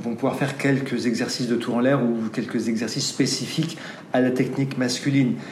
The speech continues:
Mais c'est vrai, dans une structure pédagogique, euh, tel un conservatoire national ou, voilà, une grande école, moi j'ai plutôt l'impression que c'est à partir de la puberté, on va dire c'est à peu près au moment où les, les, les,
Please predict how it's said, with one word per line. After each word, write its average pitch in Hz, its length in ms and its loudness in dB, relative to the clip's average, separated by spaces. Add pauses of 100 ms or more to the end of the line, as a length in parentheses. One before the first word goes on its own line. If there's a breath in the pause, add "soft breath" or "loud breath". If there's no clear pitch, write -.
(220 loud breath)
Mais 117 40 2
c'est 120 140 2
vrai, 147 100 6
dans 135 140 4
une 123 160 2
structure 143 520 0
pédagogique, 131 1040 4 (440 loud breath)
euh, 110 460 0
tel 113 180 0
un 107 60 2
conservatoire 107 600 -6
national 120 640 2
ou, 107 340 0 (920)
voilà, 113 180 -2
une 113 120 2
grande 117 240 0
école, 180 460 6 (800 loud breath)
moi 135 160 2
j'ai 139 120 2
plutôt - 200 0
l'impression 131 360 2
que 170 60 2
c'est - 280 0
à 120 80 2
partir - 360 -2
de 131 60 6
la 123 80 4
puberté, 143 680 4 (540)
on 107 60 -10
va 113 60 0
dire 123 120 0
c'est 127 140 -2
à 120 40 0
peu 127 120 2
près 135 340 2 (420 loud breath)
au 156 60 4
moment 139 260 6
où 139 40 6
les, 135 140 6
les, 131 300 2
les, 127 240 2